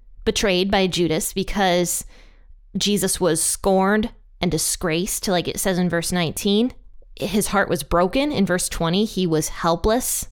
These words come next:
Also in verse twenty, he looked for sympathy, but there was none. I mean, all of Jesus's disciples totally deserted him.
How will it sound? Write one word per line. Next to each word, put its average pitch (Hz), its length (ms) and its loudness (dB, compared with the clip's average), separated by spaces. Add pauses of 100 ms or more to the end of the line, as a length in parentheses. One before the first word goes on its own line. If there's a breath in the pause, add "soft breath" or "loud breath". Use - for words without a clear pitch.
Also 196 300 2
in 226 100 2
verse 220 200 0
twenty, 233 260 0
he 185 180 -2
looked 175 200 0
for 170 120 0
sympathy, 208 540 0
but 180 160 0
there 165 180 2
was 170 300 2
none. 226 260 2
I 170 100 -2
mean, 165 180 0
all 175 200 2
of 165 140 0
Jesus's 165 800 0 (200)
disciples 185 580 2
totally 180 400 2
deserted 160 420 -2
him. 233 240 0